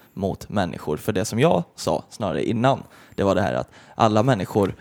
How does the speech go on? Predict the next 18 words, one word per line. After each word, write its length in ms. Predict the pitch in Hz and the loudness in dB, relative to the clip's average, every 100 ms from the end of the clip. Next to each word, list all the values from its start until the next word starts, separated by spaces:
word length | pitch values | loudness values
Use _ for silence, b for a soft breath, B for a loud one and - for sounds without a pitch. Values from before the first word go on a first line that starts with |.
| B | B
reagerar 920 | - 107 104 113 123 104 98 139 139 | 0 4 4 4 2 2 4 2 4
biologiskt 920 | 120 113 117 104 110 156 - - - _ _ _ | 2 4 4 2 2 0 -4 -12 -18 _ _ _
på 80 | - | 0
människor 440 | 113 104 95 - | 2 0 -2 -4
som 200 | 82 - | -4 -4
ser 180 | 101 90 | -2 0
annorlunda 500 | 92 107 90 90 104 | 0 0 0 0 2
ut. 320 | 135 156 - - | 2 0 -6 -6
Och 60 | |
det 100 | 110 | 0
behöver 160 | 110 110 | 4 4
inte 120 | 131 | 4
bara 200 | 110 107 | 4 4
handla 260 | 110 117 104 | 2 -2 -2
om 100 | 107 | -2
hudfärg 680 | 113 110 104 - 135 151 147 | 0 0 0 2 2 2 0
och 60 | 135 | -2
sådär. 340 | 123 - - | -2 -4 -6